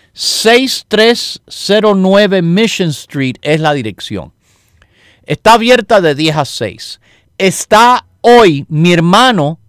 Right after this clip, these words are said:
haciendo las entrevistas para los empleos de la tienda de Mission Street. Así que pueden llamar aquí al uno ochocientos,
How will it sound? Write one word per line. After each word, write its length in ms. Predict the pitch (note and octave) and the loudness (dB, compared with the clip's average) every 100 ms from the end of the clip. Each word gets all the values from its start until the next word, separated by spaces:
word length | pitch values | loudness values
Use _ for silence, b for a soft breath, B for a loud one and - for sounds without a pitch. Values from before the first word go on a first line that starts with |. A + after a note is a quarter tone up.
| - | -2
haciendo 760 | D#3+ D#3 - G3+ A3 A#3+ B3+ B3+ | -2 -2 -4 -2 2 2 4 4
las 200 | A#3 G3 | 4 4
entrevistas 1040 | F#3+ F3 E3+ D#3+ A3 A3+ _ - C#3 - | 2 0 0 0 0 -4 _ 0 0 -4
para 320 | - F3+ D#3+ | -4 -2 0
los 180 | D#3 D3+ | 0 0
empleos 920 | D#3 C#3+ - F#3+ G#3+ B3 A#3+ - - b b b b b | -2 -4 0 2 4 2 0 -8 -16 b b b b b
de 180 | D3 D#3+ | -2 0
la 140 | D3+ | 0
tienda 640 | - F3 G3+ A3 A3+ A3 | -2 -2 -2 0 2 2
de 180 | G3+ E3+ | 2 0
Mission 460 | D#3+ G3+ A3 A#3 G#3+ | 2 2 0 -2 -4
Street. 500 | - - G3 D3+ F#2 - _ _ _ _ _ | -4 -2 0 0 -4 -20 _ _ _ _ _
Así 380 | C3 C#3+ F3 D#3+ | -4 -2 -2 -2
que 400 | - D3 C3 B2 _ _ _ _ _ _ _ | 0 0 0 -4 _ _ _ _ _ _ _
pueden 400 | - D#3+ A#3 D4 | 0 4 4 4
llamar 560 | D4 B3 A3 F#3 D#3+ F#3+ | 2 4 4 4 2 0
aquí 480 | C#3 C#3 E3+ G#3 F#3+ | -4 -4 -4 -2 0
al 200 | C#3+ C3 - | 0 0 0
uno 300 | D#3+ F3 A3+ | 2 2 2
ochocientos, 880 | A3 A#3 A3 G#3+ F3+ C3+ - B2+ | 0 -2 -4 -4 -4 -4 -8 -10